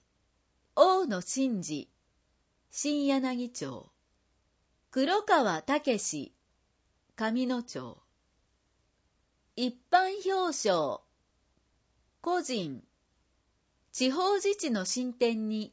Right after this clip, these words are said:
貢献。鈴木京子、八剣町。村平進、佐一町。山内育子、下本町。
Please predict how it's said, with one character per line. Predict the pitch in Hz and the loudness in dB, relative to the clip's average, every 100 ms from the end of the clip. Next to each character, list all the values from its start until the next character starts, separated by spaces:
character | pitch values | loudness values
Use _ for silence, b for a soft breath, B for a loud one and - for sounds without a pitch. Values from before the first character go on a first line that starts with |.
| - | 0
貢 | 254 240 240 | 2 2 0
献。 | 226 202 196 - _ _ _ _ _ _ _ _ _ | -2 -2 -6 -10 _ _ _ _ _ _ _ _ _
鈴 | - 247 247 359 | -10 -4 -2 -2
木 | - 370 | -2 -4
京 | - 392 285 | 0 2 2
子、 | - 160 131 - _ _ _ _ _ _ _ _ | 2 -4 -4 -8 _ _ _ _ _ _ _ _
八 | 190 196 247 240 | -6 -6 -4 -4
剣 | 226 220 | -2 -6
町。 | - 143 131 - _ _ _ _ _ _ _ _ - | -8 -12 -12 -18 _ _ _ _ _ _ _ _ -6
村 | 208 247 359 | 0 4 4
平 | 370 269 196 165 | 2 0 0 -2
進、 | - 190 - 254 226 226 220 - _ _ _ _ _ _ _ _ | -4 -8 -2 0 2 2 0 -6 _ _ _ _ _ _ _ _
佐 | - 247 240 | -8 -2 0
一 | 240 - 208 | -2 -8 -8
町。 | 165 127 117 _ _ _ _ _ _ _ _ _ _ 214 | -6 -6 -10 _ _ _ _ _ _ _ _ _ _ 0
山 | 220 311 392 | 2 2 0
内 | 370 262 - 175 - | 0 -4 -4 -6 -2
育 | 339 339 254 | -2 -2 -4
子、 | - 170 135 - _ _ _ _ _ _ _ - | 0 0 0 -8 _ _ _ _ _ _ _ -14
下 | - 220 269 | -6 0 0
本 | 269 254 185 | 0 -2 -4
町。 | 139 - - 117 | -10 -14 -16 -18